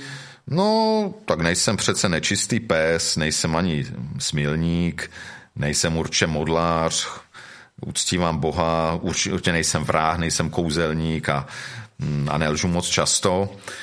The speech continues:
A přesto, kdybychom ten seznam rozebrali a zjistili, eh, jestli jsme vždycky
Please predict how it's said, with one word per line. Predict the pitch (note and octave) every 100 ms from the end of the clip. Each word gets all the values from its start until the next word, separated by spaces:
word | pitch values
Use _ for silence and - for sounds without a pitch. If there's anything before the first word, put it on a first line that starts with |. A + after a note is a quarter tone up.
| - - - - - - _ -
A |
přesto, | - - G3+
kdybychom | F#3 F#3+
ten | F3+ G3+ E3+
seznam | - - - - F3 F#3 E3+
rozebrali | D#3+ D3+ F3 D#3+ E3+ E3+ E3+
a |
zjistili, | D3 D3 D3+ E3+ D#3+ E3 E3+
eh, | E3 - - - - - - _ - A2+ A2+ A2+
jestli | A#2+ - C#3
jsme | D#3+
vždycky | C#3+ A#2+ C#3+ - D#3+ C3 A#2